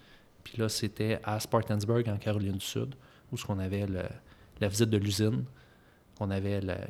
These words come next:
il y a un, un petit musée B M W là-bas qu'on allait visiter. Puis, il y a, euh, un circuit hors route où ce qu'on pouvait aller avec les, les véhicules en hors route, les essayer.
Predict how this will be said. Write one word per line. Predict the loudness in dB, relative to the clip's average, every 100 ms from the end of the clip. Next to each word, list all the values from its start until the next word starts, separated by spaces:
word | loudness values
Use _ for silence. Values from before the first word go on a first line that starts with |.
| -4
il |
y | -2
a |
un, | -2
un | -4 -4 -4
petit | 4
musée | 4 6 6
B | 6
M | 4 2
W | 2 2 2 4
là-bas | 4 4 2 -2 -20 -20 -20 -20 -20 -20 -20 -20 -12 -2
qu'on | 2 2
allait | 2
visiter. | 2 0 -2 -2 -2 -4 -20 -20 -20 -18 -18 -6
Puis, | -2 0 -2 -6 -4
il | -2
y |
a, | 0
euh, | 0 -4 -6 -10 -6
un | -4
circuit | -2 -2 2 4
hors | 6 4 4
route | 0 -2 -18 -20 -16 -10
où |
ce | -4
qu'on | -4
pouvait | -2 -2
aller | 0 -2
avec | -2 -4 -6
les, | -8 -6
les | -6
véhicules | -4 -2 2 2
en | 2
hors | 0 -2
route, | -4 -6 -6 -4
les | -2
essayer. | -2 -2 -4 -6